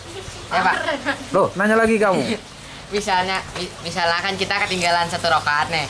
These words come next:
Speaker 2: Ah.
Speaker 1: Cuman kan ketinggalan satu rakaat, kita mau nyamper teman kita buat sholat, itu kita dapat do-, dosa atau pahala?
Speaker 2: Kalau sudah sholat, jangan lagi nyamper.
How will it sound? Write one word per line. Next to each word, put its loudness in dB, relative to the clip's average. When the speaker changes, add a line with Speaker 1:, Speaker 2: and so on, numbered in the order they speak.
Speaker 2:
Ah. 2
Speaker 1:
Cuman 2
kan 2
ketinggalan 0
satu 2
rakaat, 6
kita 2
mau 2
nyamper 2
teman -2
kita 0
buat 2
sholat, 4
itu -4
kita -2
dapat 2
do-, -8
dosa 2
atau 0
pahala? 0
Speaker 2:
Kalau 6
sudah 4
sholat, 2
jangan 2
lagi 2
nyamper. 4